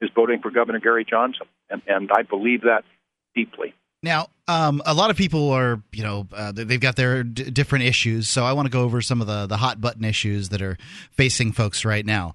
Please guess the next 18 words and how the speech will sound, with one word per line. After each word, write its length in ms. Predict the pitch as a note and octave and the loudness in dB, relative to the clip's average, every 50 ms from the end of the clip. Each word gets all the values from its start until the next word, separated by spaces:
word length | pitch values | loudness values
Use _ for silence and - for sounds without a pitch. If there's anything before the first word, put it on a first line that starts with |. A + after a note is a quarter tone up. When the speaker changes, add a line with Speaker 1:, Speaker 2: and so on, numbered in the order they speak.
| - - - - - | -12 -16 -18 -4 -2
Speaker 2:
It 140 | C3 C3+ - | 0 0 2
sounds 440 | - A#3+ C4+ D4+ C#4+ A#3+ G3+ - - | 4 4 4 4 4 2 2 0 0
to 80 | E3 | 2
me 200 | E3 G#3 G#3+ F#3+ | 2 4 4 4
like 220 | E3+ D3+ C#3 C3+ - | 2 2 2 2 2
you 60 | C#3+ | 2
don't 120 | D3+ D3+ | 2 4
like 180 | C#3+ C#3 C3+ - | 4 2 2 2
Obamacare 560 | B2+ A#2 A#2+ C3 C#3 C3+ A#2+ - - A2 G2+ | 2 2 2 2 2 2 0 0 0 -2 -2
much. 400 | F#2+ F#2 E2+ E2 - - - - - _ _ _ _ _ _ _ _ _ _ _ _ _ _ _ _ _ _ _ _ _ _ _ _ _ _ _ _ _ _ - | -4 -6 -8 -6 -6 -8 -8 -8 -12 _ _ _ _ _ _ _ _ _ _ _ _ _ _ _ _ _ _ _ _ _ _ _ _ _ _ _ _ _ _ 4
Speaker 1:
Oh, 300 | C3+ C3 B2+ A#2 A2+ G#2 | 4 6 6 6 4 2
it's, 100 | G2 - - - _ F2 | 0 -4 -8 -18 _ -6
it's 140 | B2 - - - _ - | -6 -6 -6 -8 _ 2
galloping 500 | C3+ C3 C3+ C#3 C#3 B2 - C3 A#2+ A#2 | 4 4 4 4 0 -2 -4 -6 -6 -4
in 100 | A2+ A2 | -4 -2
the 80 | G#2+ | 0
wrong 300 | G#2 G#2+ A2 G#2+ G#2 G#2 | 2 2 2 2 2 0
direction. 520 | G2 G2+ G#2 G#2 G2+ G2 - - G#2 G#2 | 0 0 2 2 2 0 -4 -10 -10 -12